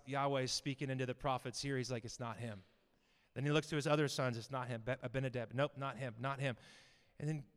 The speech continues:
Samuel's like, "I know I came to the right house because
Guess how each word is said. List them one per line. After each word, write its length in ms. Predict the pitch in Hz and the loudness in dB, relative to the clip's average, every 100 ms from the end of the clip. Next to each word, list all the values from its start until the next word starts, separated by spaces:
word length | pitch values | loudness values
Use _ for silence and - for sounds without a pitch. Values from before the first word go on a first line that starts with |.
| _ _ | _ _
Samuel's 520 | - - 180 170 156 147 | -8 0 2 2 2 2
like, 160 | 139 135 | 2 0
"I 80 | 147 | 2
know 180 | 175 | 4
I 80 | 233 | 4
came 200 | - 185 | 2 0
to 80 | 165 | 0
the 80 | 151 | 2
right 200 | 147 131 | 2 2
house 560 | 175 147 135 - - - | 0 0 0 -6 -8 -12
because 320 | 151 160 135 | -6 -4 -4